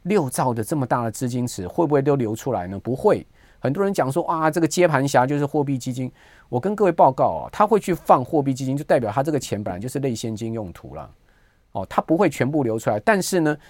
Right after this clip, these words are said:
这多出来的一点五兆，就我现在圈出来这个地方，一点五兆美金，它是有可能会流出来的。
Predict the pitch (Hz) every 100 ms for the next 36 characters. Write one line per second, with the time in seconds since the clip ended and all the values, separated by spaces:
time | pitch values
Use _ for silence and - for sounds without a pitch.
0 | _ - 214 - 208 214 - 185 143 147
1 | 180 151 139 110 156 151 160 113 156 143
2 | 151 151 131 104 123 120 117 104 107 113
3 | 196 175 135 135 98 123 131 107 82 -
4 | 117 - 180 - 165 - 123 78 113 87
5 | 85 - 92 73 -